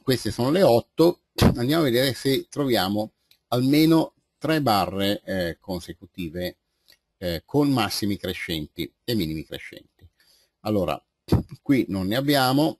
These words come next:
perché ce n'è una, qui sono barre inside, queste qui non sono tre massimi crescenti, qua non li abbiamo, qui non li abbiamo, qui cominciamo ad avere, eh,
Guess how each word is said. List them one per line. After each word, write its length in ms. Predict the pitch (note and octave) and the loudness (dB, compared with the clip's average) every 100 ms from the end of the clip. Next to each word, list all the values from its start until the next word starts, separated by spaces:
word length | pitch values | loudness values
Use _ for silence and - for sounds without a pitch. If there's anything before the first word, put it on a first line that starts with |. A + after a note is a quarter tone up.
| _ | _
perché 220 | _ - - | _ -14 -12
ce 140 | F#2+ | -8
n'è 100 | A#2+ | -2
una, 400 | C#3 G#2+ A2 A#2+ - _ _ _ _ _ _ | 0 2 0 -4 -12 _ _ _ _ _ _
qui 320 | A#2 A2+ - | 2 2 2
sono 280 | - F#2 F#2 - | -8 -6 -6 -6
barre 380 | F2 F2 E2+ - | -2 -2 -2 -4
inside, 920 | A2 A#2 C#3+ A#2 A2+ C3 C3+ - - - | -4 -2 2 2 2 0 0 -2 -4 -20
queste 320 | _ F#2 - F2 | _ -10 -10 -6
qui 200 | G#2+ - | -6 -4
non 300 | F#2 G2+ F#2 | -6 -6 -6
sono 240 | - F#2 | -6 -8
tre 140 | E2 F2 | -6 -6
massimi 420 | E2+ F2 G2 F#2+ | -6 -8 -8 -8
crescenti, 680 | - D3+ - B2 B2 - A2 | -8 -10 -6 -4 -6 -8 -8
qua 220 | - A2 | -2 -2
non 160 | F2+ G#2+ | -2 -4
li 60 | |
abbiamo, 560 | C#3 C3+ G2+ D#2+ G2+ - _ | -2 0 0 0 -4 -8 _
qui 200 | _ B2+ | _ -4
non 140 | G2+ F#2 | -2 -2
li 80 | B2+ | -4
abbiamo, 560 | B2+ G#2+ F2 F#2 B2 - _ - _ _ _ | -2 0 0 -2 -6 -14 _ -20 _ _ _
qui 180 | - F3 | 2 2
cominciamo 440 | D3 F3+ F3 C3+ C3+ | 4 4 4 2 4
ad 80 | |
avere, 500 | E3 A2 E2 G2+ - _ _ - - | 4 2 0 -4 -6 _ _ 0 0
eh, 300 | A2+ D3 F3+ | -6 -6 -6